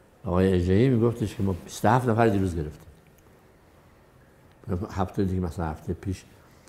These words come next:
عباس آرزوبادیه چیه؟ گرفتنش.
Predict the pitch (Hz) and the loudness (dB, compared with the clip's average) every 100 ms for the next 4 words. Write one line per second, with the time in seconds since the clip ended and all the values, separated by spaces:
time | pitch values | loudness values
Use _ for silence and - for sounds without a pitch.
0 | - - 82 82 98 95 101 - - 117 | -20 -6 -2 2 2 4 0 -2 -10 -16
1 | 101 - _ 87 82 85 80 78 110 113 | -16 -20 _ -8 -6 -2 -2 0 0 0
2 | - 110 92 - - _ _ - 92 87 | -2 -4 -4 -14 -20 _ _ 0 0 0
3 | - 73 76 | -2 -6 -8